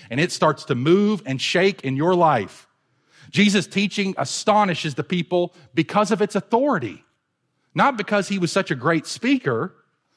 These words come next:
but because he spoke as one who had the right to tell them what they ought to believe about God.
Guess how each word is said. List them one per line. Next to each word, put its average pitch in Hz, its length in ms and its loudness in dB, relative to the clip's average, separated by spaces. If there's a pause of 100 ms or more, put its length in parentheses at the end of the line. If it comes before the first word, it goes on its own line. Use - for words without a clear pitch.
(180)
but 196 120 2
because 202 300 -2
he 196 100 -2
spoke 240 600 0
as 160 200 -2
one 202 500 0
who 180 180 -2
had 156 240 -4
the 131 100 -4
right 147 560 -2
to 135 80 -8
tell 180 400 -2
them 202 280 -2 (180)
what 147 180 -2
they 131 220 -4
ought 151 280 -2
to 226 100 -2
believe 151 420 -4
about 202 320 -4
God. 247 500 -2